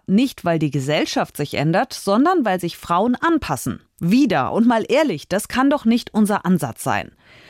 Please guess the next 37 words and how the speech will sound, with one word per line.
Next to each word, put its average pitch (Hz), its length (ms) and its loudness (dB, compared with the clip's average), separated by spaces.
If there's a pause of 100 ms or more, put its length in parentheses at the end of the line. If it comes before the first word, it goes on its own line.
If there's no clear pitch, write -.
(100)
Deutschland 285 500 0
kann 202 160 0
sich 175 160 -4
nicht 247 260 2
über 175 300 0
weniger 226 380 2
Geburten 185 500 2
wundern, 165 380 2
wenn 175 200 0
quengelnde 240 520 2
Kinder 240 340 2
im 180 180 2
Café, 254 520 -2
Supermarkt, 226 600 0
Hotel 220 320 -2
oder 226 220 0
in 214 160 4
Bussen 240 300 0
und 185 160 0
Bahnen 202 320 2 (320)
nur 269 180 2
mit 320 240 0
hochgezogenen 220 840 0
Augenbrauen 151 500 0
kommentiert 135 500 -4
werden 117 300 -2 (300)
oder 170 280 2
mit 160 240 -6
einem 156 220 0
abschätzigen 165 640 -2
Schnauben. 147 520 -2 (460)
Familien 294 580 2
sollen 208 340 0
wieder 190 180 0
mehr 147 180 0
Kinder 214 320 2
bekommen, 254 460 0